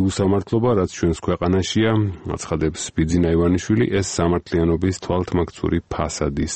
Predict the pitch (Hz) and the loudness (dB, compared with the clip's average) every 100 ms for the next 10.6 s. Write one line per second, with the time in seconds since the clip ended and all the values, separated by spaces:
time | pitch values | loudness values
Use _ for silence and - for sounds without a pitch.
0 | - - - 73 - 80 - 90 82 95 | -10 -10 -4 -4 -2 -2 -2 -2 -4 -6
1 | - 80 92 85 73 73 76 - 85 82 | -4 0 0 2 0 0 -2 -2 0 0
2 | 78 80 - - - - - _ - - | 2 0 0 -6 -8 -10 -16 _ -10 0
3 | 95 95 92 98 92 90 107 101 120 110 | 4 4 2 2 2 2 2 2 2 0
4 | 90 78 - - 92 - 92 90 95 87 | -6 -10 -6 -2 -2 0 0 2 2 2
5 | 82 82 85 85 - 78 82 - 92 85 | 2 2 2 2 0 -2 0 0 0 0
6 | 92 - 98 101 101 98 - 101 - 101 | 0 0 -2 0 0 -2 -2 -2 0 -2
7 | 95 107 101 110 104 139 123 - - - | 0 0 2 2 2 2 0 -2 -20 -20
8 | - - - - - 131 127 147 131 131 | -20 -20 -20 -20 -2 2 2 4 4 2
9 | - 131 120 123 120 113 110 120 110 131 | 2 2 4 4 2 2 2 2 2 2
10 | - 110 113 113 104 95 | 2 2 2 2 0 0